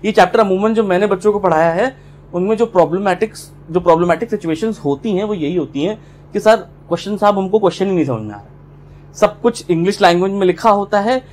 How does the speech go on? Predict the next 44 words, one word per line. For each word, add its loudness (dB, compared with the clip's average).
और 2
बहुत -4
ही -2
technical 0
mathematical -2
English -2
language -4
होती -10
है, -8
थोड़ा 0
सा -4
mathematics -2
भी -2
इसमें -6
इन्वॉल्व -2
होती -14
है, -20
तो -4
बच्चों 2
को 0
समझने 0
में 0
थोड़ी 2
सी -6
problem 0
होती -4
है, 0
I 4
can 0
understand -6
that, -14
but 6
it 4
will -2
be -2
very 4
difficult 0
if -8
you -2
will 0
just 2
go 8
by 6
this -4